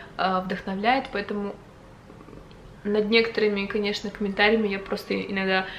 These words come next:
не знаю, пускаю слезу, потому что это, это очень приятно, это очень здорово. Ам, но,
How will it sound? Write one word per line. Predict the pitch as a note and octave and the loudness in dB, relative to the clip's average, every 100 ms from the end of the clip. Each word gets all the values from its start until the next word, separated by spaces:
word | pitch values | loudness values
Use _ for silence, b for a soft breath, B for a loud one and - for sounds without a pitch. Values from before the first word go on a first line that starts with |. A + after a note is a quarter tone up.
| B - | B -4
не | |
знаю, | F#3 F3+ | -2 -2
пускаю | G#3 - G#3+ | -4 2 2
слезу, | G#3+ G#3 G#3+ | 4 0 -2
потому | C#4 - A3 | -2 -2 -2
что | G#3+ - | -2 -2
это, | G#3+ - - | -2 -4 -4
это | G#3+ G#3+ | -4 0
очень | A3 G#3 G3 F#3+ | 4 4 2 -2
приятно, | F#3 F#3+ F#3 G3 | -4 -4 -4 -4
это | - F#3+ G3 | -6 -4 -4
очень | F#3+ F#3+ F#3+ | -4 -4 -2
здорово. | G#3 B3+ A3+ G#3 B B B B - | 0 2 0 -4 B B B B -10
Ам, | - G#3 G3+ G3 G3 - - - - - | -2 0 2 2 -2 -8 -16 -20 -20 -10
но, | G3 G#3 A#3 A#3 G#3+ | 0 4 6 4 2